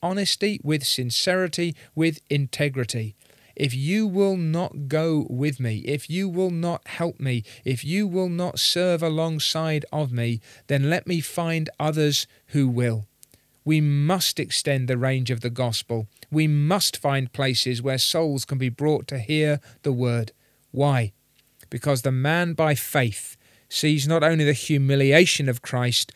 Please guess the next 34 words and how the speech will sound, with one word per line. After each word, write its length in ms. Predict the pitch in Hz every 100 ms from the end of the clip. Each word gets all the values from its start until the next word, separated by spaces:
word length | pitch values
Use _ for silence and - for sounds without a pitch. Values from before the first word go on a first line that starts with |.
| _
for 380 | - 175 165 143
our 140 | 135
salvation, 840 | - 131 123 117 120 113 120 117 104 - -
but 140 | 123
the 180 | 131 - 185
exaltation 960 | 185 156 151 147 - - 208 - 135
of 160 | 117 110
Christ 500 | - 127 120 - - - - -
for 200 | 143 131
the 100 | 123
care, 520 | - 160 160 165 160 _ -
the 100 | 123
government, 680 | 120 165 160 151 156 143 - _ -
and 240 | 160 165
the 140 | 151 151
extension 840 | - - - 165 147 - 117 117 - _
of 160 | - 113
his 400 | - 156 139 - -
glorious 640 | 135 139 135 127 123 - - -
kingdom. 440 | 127 120 107 104 _ _ _ _ -
And 140 | 127 120
so 260 | 165 160
Spurgeon 720 | 139 - - 165 160 135 117 104 _ _ -
calls 580 | - 180 180 170 170 -
men 340 | 147 170 165
and 160 | 160 147
women 260 | 123 110 107
to 100 | 123
put 220 | 147 -
their 160 | 131 117
faith 460 | - 180 196 -
in 160 | 170 165
this 200 | 170 -
Jesus 600 | - 123 107 113 107